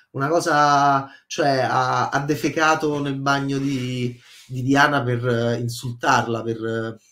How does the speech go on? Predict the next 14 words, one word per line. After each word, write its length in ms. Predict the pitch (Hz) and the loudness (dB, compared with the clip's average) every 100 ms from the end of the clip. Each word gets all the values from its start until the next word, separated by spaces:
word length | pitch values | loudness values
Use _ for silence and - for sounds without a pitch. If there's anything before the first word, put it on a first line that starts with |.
| _ _ _ _ _ _ - | _ _ _ _ _ _ -10
come 180 | - 123 | -6 -4
segno 240 | 131 127 | -4 -4
di 80 | 131 | -6
spregio. 680 | 117 - 127 113 104 113 - _ _ _ _ _ _ | -8 -4 -4 -4 -6 -10 -12 _ _ _ _ _ _
Ehm, 800 | - 131 127 123 123 120 117 113 | -2 2 2 2 0 0 -2 -4
perché 180 | 113 143 | -6 -2
lui 180 | 208 240 | 0 0
torna, 640 | - 214 233 247 269 269 _ _ | 0 0 -2 -6 -6 -8 _ _
Argento 520 | - 113 156 147 123 | -10 -4 -4 -4 -4
inqua-, 340 | 123 117 139 - | -4 -4 -6 -2
lo 120 | 135 | -2
inquadra 400 | 147 143 156 127 | -2 0 0 0
di 100 | 139 | -4
nuovo 480 | 175 196 180 - | -2 0 0 -4